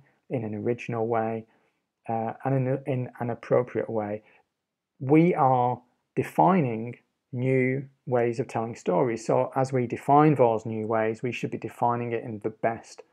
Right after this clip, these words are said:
possible way that's going to be accurate, factual, true, effective,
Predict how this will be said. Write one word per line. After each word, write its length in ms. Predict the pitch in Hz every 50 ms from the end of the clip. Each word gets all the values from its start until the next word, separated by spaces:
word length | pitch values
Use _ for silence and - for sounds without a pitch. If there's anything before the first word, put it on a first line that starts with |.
| _ _ _ -
possible 460 | - 120 - - 117 107 117 113 107
way 400 | 113 110 107 107 107 107 107 110 _ _ _ _ _ _ _ -
that's 180 | 113 - - -
going 280 | - 123 117 113 110
to 120 | - - 113
be 340 | 110 101 107 107 107 104 _ _ _ _ _ _ _ _ _ _ -
accurate, 460 | 110 - - - - 113 117 - -
factual, 480 | - 110 127 - - - - 113 110 110
true, 480 | - - - 127 117 110 110 110 107 110 -
effective, 640 | 120 113 - 113 113 - - - - 110 110 104